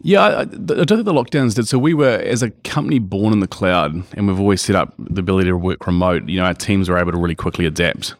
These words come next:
uh, when New Zealand locked down. Our, our, our product teams have always been distributed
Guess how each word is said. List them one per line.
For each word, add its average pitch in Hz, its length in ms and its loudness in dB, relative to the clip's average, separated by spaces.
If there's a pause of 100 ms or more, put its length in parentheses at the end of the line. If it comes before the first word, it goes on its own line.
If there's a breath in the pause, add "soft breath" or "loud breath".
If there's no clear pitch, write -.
(120)
uh, 90 80 -2
when 90 140 -2
New 87 140 -2
Zealand 85 320 -6
locked - 160 -12
down. 76 220 -2
Our, - 440 -8
our, 135 160 -2 (300)
our 123 120 2 (300)
product - 300 -2
teams 139 220 0
have 107 100 -2
always 104 200 2
been 98 260 0
distributed 110 680 -4